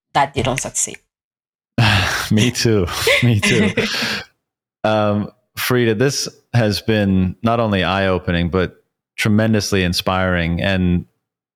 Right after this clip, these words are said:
Speaker 2: I'm inspired by so much of this story, but in particular,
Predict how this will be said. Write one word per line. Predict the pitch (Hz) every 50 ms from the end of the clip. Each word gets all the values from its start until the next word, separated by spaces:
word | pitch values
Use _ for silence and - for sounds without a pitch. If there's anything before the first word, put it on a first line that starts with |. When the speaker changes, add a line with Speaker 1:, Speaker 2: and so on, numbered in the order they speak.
| _ _ _
Speaker 2:
I'm | - 110 104
inspired | 104 101 - - - 117 113 113 110 104 90
by | 82 104 98 95 92 90 87 87 90 87 - _ _ _ _ _ _
so | - - - 135 123
much | 117 110 107 -
of | 107 87
this | 92 90 -
story, | - - 107 101 101 92 87
but | 78 92 90
in | - 110 101
particular, | 104 - - 120 113 - - 104 98 92 90 85 82